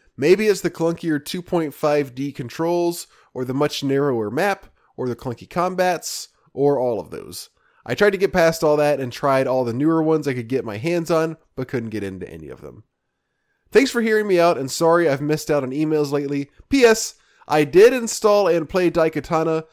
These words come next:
I made it into the water in the first stage. <laughs> I was done. <laughs> Sorry.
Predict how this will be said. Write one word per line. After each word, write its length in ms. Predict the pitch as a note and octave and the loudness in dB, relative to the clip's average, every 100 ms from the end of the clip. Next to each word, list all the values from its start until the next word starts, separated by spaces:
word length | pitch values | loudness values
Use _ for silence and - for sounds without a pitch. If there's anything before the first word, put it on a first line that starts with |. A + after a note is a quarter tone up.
| _ _ - | _ _ -6
I 100 | C#3+ | 2
made 220 | F3+ F#3+ | 8 8
it 100 | F#3 | 6
into 200 | F3 E3 | 0 -2
the 120 | D#3 | -4
water 380 | C#3+ D3 D#3 D#3+ | 2 4 6 4
in 120 | D3 | 2
the 80 | C3 | -2
first 460 | - D#3 D3+ - - | -2 -2 -2 -6 -12
stage. 540 | - - D3 C#3 - - | -10 -2 0 0 -2 0
<laughs> 40 | |
I 160 | E3 E3 | 0 6
was 240 | F#3+ F3 | 6 6
done. 580 | C#3+ - - F#3+ G#3 A3+ A3+ | -2 -8 2 8 8 8 8
<laughs> 520 | G3+ A3+ A3 G#3+ G#3 | 10 10 10 8 6
Sorry. 640 | - - D#3+ E3 C#3+ F3+ | 2 2 4 4 4 0